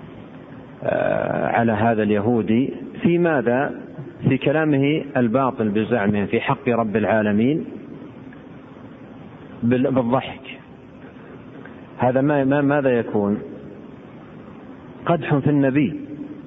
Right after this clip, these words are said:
عليه الصلاة والسلام، يقال في حق الر-، رب العالمين عنده ما لا يليق بالله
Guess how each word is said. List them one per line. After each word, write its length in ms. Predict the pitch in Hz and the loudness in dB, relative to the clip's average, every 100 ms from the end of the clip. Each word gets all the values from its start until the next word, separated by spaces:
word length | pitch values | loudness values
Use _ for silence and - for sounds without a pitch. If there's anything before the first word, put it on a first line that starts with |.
| - | 0
عليه 340 | 113 143 135 | 2 4 2
الصلاة 400 | 113 - 127 131 | 0 0 0 2
والسلام، 560 | 123 110 - 127 135 101 - - - - - - - - - - | 2 0 0 0 2 0 -4 -16 -18 -18 -18 -20 -20 -20 -20 -2
يقال 360 | 117 120 147 139 | 0 2 2 2
في 160 | 123 123 | 0 -2
حق 280 | 139 127 | -2 -2
الر-، 220 | 120 117 - | 0 0 0
رب 320 | 117 127 113 | 0 0 2
العالمين 580 | 113 113 123 123 131 110 | 2 4 4 4 4 4
عنده 380 | 139 123 110 | 4 4 4
ما 220 | 110 139 156 | 4 4 4
لا 120 | 147 | 4
يليق 380 | 127 127 123 120 | 4 4 2 2
بالله 460 | 107 104 107 120 | 2 2 2 2